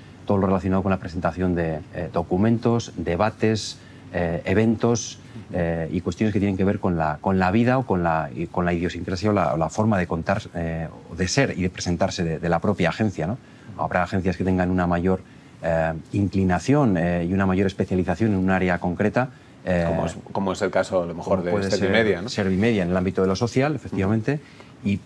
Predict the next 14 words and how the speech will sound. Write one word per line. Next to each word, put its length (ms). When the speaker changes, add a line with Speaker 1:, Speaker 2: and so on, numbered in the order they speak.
Speaker 1:
ahí 220
nosotros 420
sí 300
que 140
tenemos 320
una 120
mayor, 380
eh, 200
especialización 640
también 240
un 80
poco 220
también, 360
eh, 140